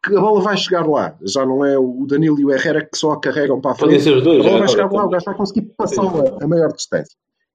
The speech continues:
Speaker 1: E isso baralhou-nos ali um bocadinho a construção. Obviamente, aliado ao facto de não estarmos particularmente inspirados, eh, a, a todos os níveis e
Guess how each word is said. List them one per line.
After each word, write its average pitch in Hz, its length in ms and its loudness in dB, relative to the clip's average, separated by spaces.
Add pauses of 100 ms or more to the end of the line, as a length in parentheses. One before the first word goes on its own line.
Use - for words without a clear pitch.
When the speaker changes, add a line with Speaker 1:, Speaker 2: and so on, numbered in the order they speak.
(140)
Speaker 1:
E 208 120 -4
isso 196 180 -2
baralhou-nos 202 460 4
ali 196 180 4
um 190 60 4
bocadinho 190 340 2
a - 40 0
construção. 190 460 -6 (120)
Obviamente, 117 560 -2
aliado 98 260 0
ao 98 60 -2
facto - 260 -6
de 113 60 -10
não 117 80 0
estarmos 110 320 -6
particularmente 104 760 -6
inspirados, 107 540 -4 (580)
eh, 101 880 2
a, - 20 -6
a 98 40 -6
todos 107 240 -4
os - 80 -10
níveis 107 500 -4
e 82 60 -20